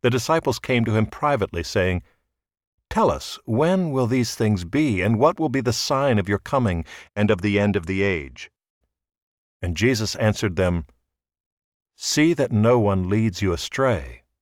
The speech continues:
for many will come in my name, saying, 'I am the Christ,' and they will lead many astray. And you will hear of wars and rumors of wars. See that you are not alarmed, for this must take place,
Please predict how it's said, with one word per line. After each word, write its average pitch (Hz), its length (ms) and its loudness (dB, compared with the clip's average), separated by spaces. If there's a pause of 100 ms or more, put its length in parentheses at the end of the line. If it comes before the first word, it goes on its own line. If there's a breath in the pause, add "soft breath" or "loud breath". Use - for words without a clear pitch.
(140)
for 110 120 4
many 120 360 6
will 92 120 0
come 113 220 2
in 101 100 2
my 95 160 2
name, 92 360 0
saying, 92 400 0 (360 soft breath)
'I 95 200 0
am 104 140 2
the 78 100 -4
Christ,' - 580 -4 (340 soft breath)
and 110 200 2
they 127 80 6
will 123 200 2
lead 143 320 2
many 131 300 4
astray. 110 680 -2 (460)
And 101 160 2
you 139 120 2
will 143 140 2
hear 127 200 2
of 95 140 2
wars 101 580 2
and 107 160 2
rumors 110 400 4
of 87 140 -2
wars. 76 600 -4 (380)
See - 260 0
that 156 160 0
you 135 120 4
are 127 80 6
not 117 160 4
alarmed, 117 560 2
for 117 180 0
this 117 240 0
must 117 380 0
take - 260 -2
place, 110 520 -2